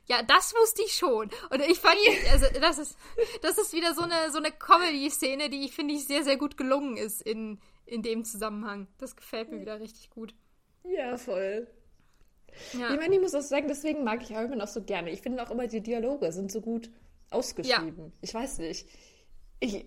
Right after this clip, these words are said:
Speaker 2: und, und die haben halt so viel Charakter. Du weißt sofort, wer die Persönlichkeiten sind. Das hat,
Speaker 1: Mhm.
Speaker 2: fehlt irgendwie bei vielen anderen Dialogen schon. <laughs>
Speaker 1: Mhm. Das stimmt.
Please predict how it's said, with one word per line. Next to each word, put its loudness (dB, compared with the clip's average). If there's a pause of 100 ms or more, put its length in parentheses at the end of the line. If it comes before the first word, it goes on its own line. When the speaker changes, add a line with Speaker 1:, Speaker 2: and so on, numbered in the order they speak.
(100)
Speaker 2:
und, -6
und -4
die -2
haben -6
halt -2
so -8
viel -8
Charakter. -8
Du -6
weißt -6
sofort, -10
wer -4
die -4
Persönlichkeiten -10
sind. -16
Das -18
hat, -6
Speaker 1:
Mhm. -2
Speaker 2:
fehlt -4
irgendwie -6
bei -6
vielen -2
anderen -8 (600)
Dialogen -4
schon. -10
<laughs> -20 (760)
Speaker 1:
Mhm. -6 (500)
Das -12
stimmt. -10